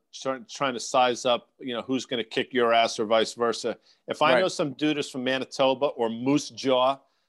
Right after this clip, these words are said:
Speaker 1: I, I ain't dropping
Speaker 2: You
Speaker 1: with
Speaker 2: step
Speaker 1: him,
Speaker 2: back.
Speaker 1: man. I'm just
Speaker 2: Yeah.
Speaker 1: saying. I mean, that's one of those places you hear Manitoba, you run.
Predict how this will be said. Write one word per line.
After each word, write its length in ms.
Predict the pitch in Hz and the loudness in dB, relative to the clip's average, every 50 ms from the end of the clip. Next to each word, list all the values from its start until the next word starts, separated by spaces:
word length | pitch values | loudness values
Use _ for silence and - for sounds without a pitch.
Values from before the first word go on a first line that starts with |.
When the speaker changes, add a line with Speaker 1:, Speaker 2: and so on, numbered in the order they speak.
| _ _ _ _ - | _ _ _ _ -8
Speaker 1:
I, 220 | 127 135 147 143 - | -6 -6 -6 -6 -6
I 120 | 131 143 | -6 -6
ain't 180 | 147 147 139 - | -4 -6 -6 -4
dropping 360 | - 139 131 127 - - - | -2 0 0 0 0 -2 -4
Speaker 2:
You 60 | - | -2
Speaker 1:
with 60 | 110 113 | 0 2
Speaker 2:
step 120 | 160 147 120 | 2 2 2
Speaker 1:
him, 60 | 110 | 2
Speaker 2:
back. 160 | 143 127 107 | 2 2 2
Speaker 1:
man. 100 | 104 110 | 0 -2
I'm 180 | 117 123 135 135 | -4 -4 -4 -4
just 240 | 139 139 - - 147 | -6 -6 -4 -2 0
Speaker 2:
Yeah. 60 | 139 | 0
Speaker 1:
saying. 240 | 143 135 113 101 104 | 0 -2 -4 -6 -10
I 80 | 110 | -10
mean, 180 | 113 123 127 123 | -8 -8 -4 -2
that's 240 | 131 151 165 - - | 0 -2 -2 -2 -2
one 120 | 175 165 | -4 -2
of 60 | 160 | 0
those 120 | 147 143 - | -2 -2 -2
places 400 | - 151 143 139 - 131 117 127 | 0 0 0 0 -2 -8 -12 -8
you 80 | 131 | -6
hear 160 | 117 151 156 | -4 -4 -4
Manitoba, 540 | 151 147 135 127 123 - - 131 123 107 117 | -4 -4 -4 -4 -6 -6 -6 -6 -6 -6 -8
you 100 | 113 107 | -10 -12
run. 320 | 104 110 120 113 104 92 | -8 -6 -6 -6 -6 -8